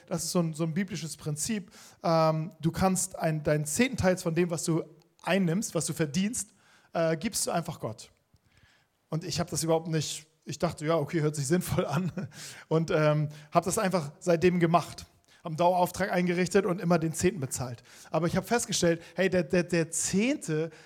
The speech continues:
das ist, ähm, wie ma-, ich hab dann irgendwann festgestellt, das ist ja schon lange gar nicht mehr der Zehnte. <laughs> Der, der muss immer wieder neu eingestellt werden, weil manchmal verdient man einfach mehr und dann ist der Zehnte auch mehr.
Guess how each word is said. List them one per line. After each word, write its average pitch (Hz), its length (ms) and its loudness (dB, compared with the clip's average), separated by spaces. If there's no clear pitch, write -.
das 156 160 -2
ist, - 500 -2
ähm, 185 340 2
wie 185 160 -4
ma-, 175 280 0
ich 180 120 2
hab 190 100 0
dann 196 100 2
irgendwann 190 240 6
festgestellt, 180 500 2
das 156 120 0
ist 190 80 -4
ja 254 80 0
schon - 140 -4
lange 160 220 2
gar 147 140 2
nicht 143 140 0
mehr 147 100 0
der 139 140 -2
Zehnte. 143 400 -2
<laughs> - 280 -14
Der, 170 140 0
der 175 140 2
muss 196 160 4
immer 196 160 2
wieder 180 160 6
neu 214 180 6
eingestellt 151 500 0
werden, 143 200 0
weil 151 180 2
manchmal 151 380 -2
verdient 160 260 -4
man 131 140 -4
einfach 135 180 -6
mehr 131 240 -4
und 135 140 -8
dann 131 160 -4
ist 147 160 -6
der 143 80 -2
Zehnte - 260 0
auch 127 80 -4
mehr. 131 180 0